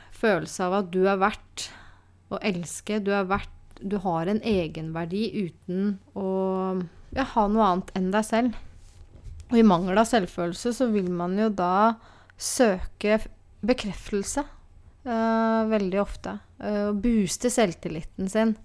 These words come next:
ikke sant? Å få, eh, tilbakemeldinger, bekreftelser, nå mål, og så, ehm,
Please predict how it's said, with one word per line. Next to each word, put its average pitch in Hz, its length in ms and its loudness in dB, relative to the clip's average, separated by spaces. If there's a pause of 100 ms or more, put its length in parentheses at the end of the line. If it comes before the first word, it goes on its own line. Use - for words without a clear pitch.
(160)
ikke 214 200 -8
sant? 247 260 -4 (460)
Å 214 80 -4
få, 202 260 0 (260)
eh, 214 360 0
tilbakemeldinger, 190 920 0
bekreftelser, 202 880 -2
nå 208 300 4
mål, 202 520 2
og 233 460 0 (540)
så, - 320 -2 (240)
ehm, 214 400 2